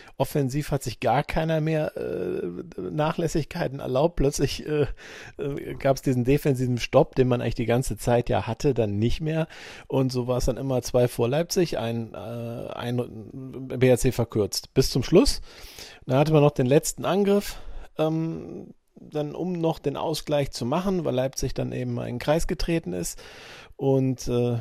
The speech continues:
ja, und den letzten Angriff leider nicht so gut ausgespielt. Äh, David Schmidt wirft in den Block. Dann gab's noch einen Einwurf von Arno Gunnarsson, dann sechs Sekunden vor Schluss.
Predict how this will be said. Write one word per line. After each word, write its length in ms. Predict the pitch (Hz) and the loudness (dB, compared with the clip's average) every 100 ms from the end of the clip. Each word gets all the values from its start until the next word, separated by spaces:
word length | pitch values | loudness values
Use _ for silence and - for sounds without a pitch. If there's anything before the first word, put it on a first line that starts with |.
| - | -4
ja, 140 | 107 85 | -2 -2
und 120 | 104 | -4
den 80 | 104 | -4
letzten 320 | 104 113 - | -2 -4 -8
Angriff 520 | - 113 110 104 - - - - - | -6 0 0 0 -6 -16 -12 -12 -8
leider 300 | 120 107 110 | -2 0 0
nicht 380 | 110 113 - 117 | -2 -4 -4 -4
so 220 | 110 123 | 2 4
gut 180 | 113 113 | 4 2
ausgespielt. 880 | 107 110 - - - 120 117 107 - | 2 -2 -2 -6 -2 2 2 0 -6
Äh, 160 | 113 110 | -6 -2
David 280 | 110 107 - | 0 0 0
Schmidt 240 | 117 113 | -2 4
wirft 260 | 113 104 107 | 2 4 -2
in 100 | 104 | 2
den 60 | |
Block. 300 | 120 135 - - - - - - | 6 6 4 -18 -18 -18 -18 -4
Dann 160 | 113 107 | 2 4
gab's 200 | - 117 | 2 2
noch 120 | 104 | 2
einen 100 | 110 | 2
Einwurf 720 | 110 117 110 110 107 - - - - - | 2 2 4 4 2 -2 -8 -10 -16 -18
von 300 | - 101 101 | -6 -4 -4
Arno 300 | 101 107 107 | -4 -2 0
Gunnarsson, 600 | 113 113 110 113 110 107 | 2 2 2 0 -2 -2
dann 180 | 107 104 | -2 2
sechs 240 | 113 - | 0 2
Sekunden 420 | 120 - 117 110 | 0 0 0 -2
vor 200 | 104 104 | -2 -6
Schluss. 320 | - 113 - | -2 -2 -2